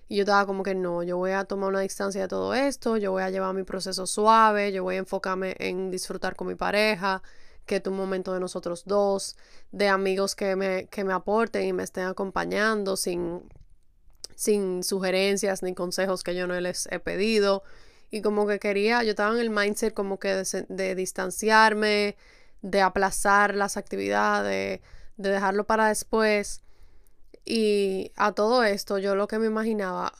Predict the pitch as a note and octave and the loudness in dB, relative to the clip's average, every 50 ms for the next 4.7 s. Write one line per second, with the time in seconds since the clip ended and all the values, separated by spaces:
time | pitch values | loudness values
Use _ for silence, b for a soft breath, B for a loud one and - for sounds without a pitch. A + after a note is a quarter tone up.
0 | F#3+ - - - - - G3+ G3 F#3 F#3+ F#3 F#3 G3 G3+ A3 G#3+ A3 A3+ A3+ - | -20 -20 -14 -10 -4 -4 -2 -2 -2 -2 -4 -2 -2 -2 -2 -2 -2 -2 -2 -2
1 | A#3 A3 - C4 B3+ A3 F#3 F#3 F#3 F#3 F#3+ G3 - - - G#3+ - - - F#3+ | -2 -2 0 0 0 0 0 -2 -2 0 -2 -2 -2 -2 -4 -6 -4 -2 -2 0
2 | G3 G3 G3 G#3 A3 A3+ A#3 A#3 A#3 A#3 A#3 A#3 A3+ A3 - A3+ A3+ A#3+ B3+ A#3+ | 0 0 0 0 0 0 0 0 0 0 0 0 -2 -2 -4 -4 -2 0 0 0
3 | G#3+ G3 F#3+ A3 G#3 b b b b b b b b b b - F#3+ G3 G3+ F#3+ | 0 0 0 -2 -4 b b b b b b b b b b -8 -2 0 0 0
4 | F#3+ F#3+ F#3+ F#3 F#3+ F#3+ F#3+ F#3 F#3 F3+ F3+ F3+ F3 - | 2 0 0 2 2 2 2 2 0 0 0 -2 -4 -6